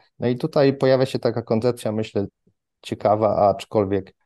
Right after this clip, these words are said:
mało przywoływana w tym kontekście, mianowicie koncepcja tak zwanego dobrego puczu, bo do tej pory pucze kojarzą nam się źle, te konotacje są takie jednoznacznie negatywne, jest ta destabilizacja, są to problemy, zagrożenie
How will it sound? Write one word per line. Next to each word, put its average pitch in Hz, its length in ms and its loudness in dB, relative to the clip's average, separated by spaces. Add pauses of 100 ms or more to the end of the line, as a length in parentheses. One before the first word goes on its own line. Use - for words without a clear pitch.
(280)
mało 98 760 2
przywoływana 101 600 0
w - 80 -4
tym 104 140 -4
kontekście, 110 760 -2 (300)
mianowicie 110 460 -4
koncepcja 113 720 0
tak - 500 -14
zwanego 113 340 0
dobrego 117 440 2
puczu, - 560 -8 (200)
bo 98 360 -4
do - 200 -2
tej 107 160 -2
pory 101 360 2
pucze 98 580 0 (340)
kojarzą 101 340 2
nam 98 180 -2
się - 180 -10
źle, 110 400 4
te 110 80 -2
konotacje 95 540 -4
są 92 340 -4 (380)
takie 95 260 -6
jednoznacznie 92 540 -2
negatywne, 95 760 -2
jest 90 140 -8
ta - 60 -8
destabilizacja, 95 920 -2
są - 180 -14
to 95 120 -6
problemy, 101 580 0
zagrożenie 92 600 -6